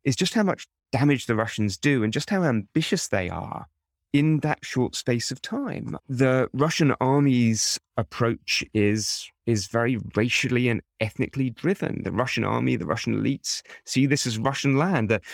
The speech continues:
the Tsar himself says there is no Galicia. There is just a Russia, a great Russia to the Carpathians. And he means that not just in terms of Russia to have political control,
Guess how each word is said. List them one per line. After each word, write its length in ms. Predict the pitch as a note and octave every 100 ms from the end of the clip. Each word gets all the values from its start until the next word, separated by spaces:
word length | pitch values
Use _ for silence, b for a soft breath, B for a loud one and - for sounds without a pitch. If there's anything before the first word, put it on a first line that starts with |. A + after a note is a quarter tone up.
| B
the 100 | -
Tsar 280 | A#2 D3 D3
himself 440 | C3+ B2+ D3+ C#3+ -
says 220 | C3 A#2+
there 180 | C3 C3+
is 180 | D3
no 220 | C3+ C#3+ D3
Galicia. 720 | C3 C3 D3+ - - E2 D#2+ B B B -
There 200 | C3 B2
is 200 | A#2+ -
just 260 | B2+ -
a 80 | A#2+
Russia, 560 | A2 A2+ D3 D3 - B2+
a 120 | B2
great 340 | A#2 A#2+ D3+ -
Russia 380 | A#2+ A#2+ -
to 180 | B2 -
the 120 | A2
Carpathians. 1000 | - B2+ A2+ B2+ A#2 - D2 B1+ - - - _ _ _ _ B
And 100 | -
he 100 | C3+
means 280 | D3 F#3+ G#3
that 160 | F3 C3+
not 180 | D#3+ -
just 200 | G3 D3+
in 100 | C3+
terms 260 | C3+ A#2+
of 80 | G#2+
Russia 220 | C3 -
to 200 | B2 A#2 C3
have 180 | B2+
political 340 | - C3 - A2
control, 500 | G#2+ - C2 C2+